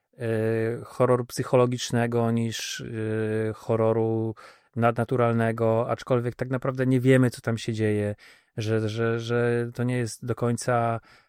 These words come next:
e, wyjaśnione i jest jakaś tam większa tajemnica, jakaś większa organizacja i, i że dzieją się rzeczy, to widziałem też,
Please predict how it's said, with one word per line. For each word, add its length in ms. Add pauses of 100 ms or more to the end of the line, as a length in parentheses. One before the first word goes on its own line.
(120)
e, 600
wyjaśnione 720
i 40
jest 160
jakaś 200
tam 240
większa 340
tajemnica, 600
jakaś 280
większa 260
organizacja 920
i, 320
i 460 (100)
że 120
dzieją 220
się 140
rzeczy, 380 (760)
to 120
widziałem 360
też, 440